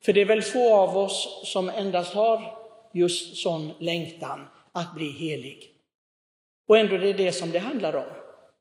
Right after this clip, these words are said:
Moder Angelica, denna stora gigant i andligt liv, hon brukade ju säga: "Vars och ens kallelse är att bli ett stort helgon.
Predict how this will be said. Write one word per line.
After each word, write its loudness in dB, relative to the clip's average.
Moder 4
Angelica, 2
denna -2
stora -4
gigant -4
i 0
andligt -6
liv, -4
hon -8
brukade -6
ju -4
säga: -2
"Vars 4
och -4
ens -2
kallelse -2
är 0
att -4
bli -4
ett -8
stort -4
helgon. -6